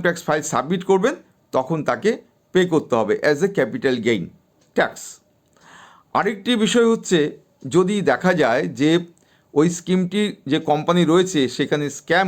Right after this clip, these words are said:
হয়েছে, গণ্ডগোল হয়েছে কোম্পানির ভেতরে, কোনো স্ক্যাম চলছে, তাহলে আমার মতে ওই স্কিমটি থেকে কিন্তু বেরিয়ে আসতে হবে। কারণ তিনি যদি আরও বেশি দিন স্টে করেন তাহলে কিন্তু দাম আরও কমতে শুরু করবে, কারণ বিনিয়োগকারীরা তখন কিন্তু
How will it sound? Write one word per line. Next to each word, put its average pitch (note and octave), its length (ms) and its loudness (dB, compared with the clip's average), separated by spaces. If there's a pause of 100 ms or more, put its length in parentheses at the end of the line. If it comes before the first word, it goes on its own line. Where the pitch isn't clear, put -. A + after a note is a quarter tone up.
হয়েছে, A2+ 300 -4 (1200)
গণ্ডগোল D#3+ 440 2
হয়েছে B2 220 0
কোম্পানির A#2 460 -2
ভেতরে, C#3+ 300 2 (560)
কোনো C#3 180 2
স্ক্যাম E3 300 -2 (120)
চলছে, A#2 280 0 (520)
তাহলে E3+ 320 2
আমার C#3 360 2
মতে B2+ 180 0
ওই F3 160 4
স্কিমটি C#3 480 -4
থেকে B2+ 180 -2
কিন্তু C#3+ 200 -2
বেরিয়ে A#2 320 0
আসতে - 180 -10
হবে। F2 200 -4
কারণ G3+ 260 2 (460)
তিনি G#3 280 4
যদি F#3+ 280 4
আরও E3+ 260 2
বেশি E3 220 0
দিন G3 100 2
স্টে F3 280 0
করেন D3 340 2
তাহলে D#3+ 240 2
কিন্তু F#3+ 140 0
দাম E3 200 2 (100)
আরও G3 120 2
কমতে A#3 280 0
শুরু A#3+ 260 -4
করবে, F3+ 220 2 (500)
কারণ F3 260 0
বিনিয়োগকারীরা G#3 560 2 (100)
তখন F3 180 0 (100)
কিন্তু G3 240 -2